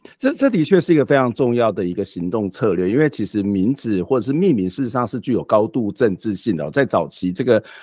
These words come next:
马耀比后，他事实上拍了一系列的这个把名字找回来的这样的一个纪录片。那我记得我们在一两年前的所谓的鲑鱼换名字的这个事情，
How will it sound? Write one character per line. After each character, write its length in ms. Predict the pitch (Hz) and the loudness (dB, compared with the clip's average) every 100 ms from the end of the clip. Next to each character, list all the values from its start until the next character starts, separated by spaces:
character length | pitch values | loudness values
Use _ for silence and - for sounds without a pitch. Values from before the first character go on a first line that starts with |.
| - | -2
马 160 | 107 | 2
耀 80 | 180 | 4
比 160 | 196 101 | 4 2
后， 140 | 165 | 4
他 100 | 165 | 4
事 80 | 165 | 2
实 60 | 165 | 0
上 100 | 135 | 0
拍 180 | 151 | 0
了 60 | 131 | 0
一 100 | 117 | -2
系 240 | 110 165 | -4 0
列 180 | 139 143 | 2 4
的 120 | 107 | 2
这 120 | 98 110 | -2 -4
个 120 | 110 | -4
把 160 | 90 | -4
名 160 | 85 107 | -4 -4
字 100 | 120 | -6
找 180 | 87 71 | -6 -6
回 220 | - 87 | -4 -4
来 280 | 92 62 95 | -2 -4 -4
的 260 | 110 107 | -2 -4
这 120 | 95 131 | 0 0
样 120 | 113 | 0
的 80 | 95 | -2
一 120 | 82 | -2
个 120 | 101 | -6
纪 160 | 95 117 | -4 -2
录 160 | 117 | 0
片。 180 | 113 123 | 0 0
那 160 | 139 - - _ | 0 -4 -10 _
我 120 | 117 | -4
记 120 | 208 | 0
得 140 | 175 127 | 4 4
我 140 | 104 | 2
们 100 | 101 | 0
在 160 | 151 147 | 2 2
一 80 | 170 | 2
两 180 | 117 | 0
年 180 | 90 95 | -4 -6
前 300 | 104 98 92 92 90 | -6 -4 -4 -4 -6
的 320 | - 101 92 90 | -4 -2 -2 -4
所 160 | 101 | 0
谓 40 | 131 | 0
的 60 | |
鲑 240 | 131 185 196 | 4 6 6
鱼 220 | 135 107 | 4 2
换 200 | 180 143 | 2 2
名 220 | 107 101 | 2 -2
字 140 | 113 | -4
的 100 | 92 | -4
这 180 | 95 - | -6 -4
个 120 | 123 | -2
事 200 | 113 156 | -2 -4
情， 280 | 123 92 80 | -4 -6 -10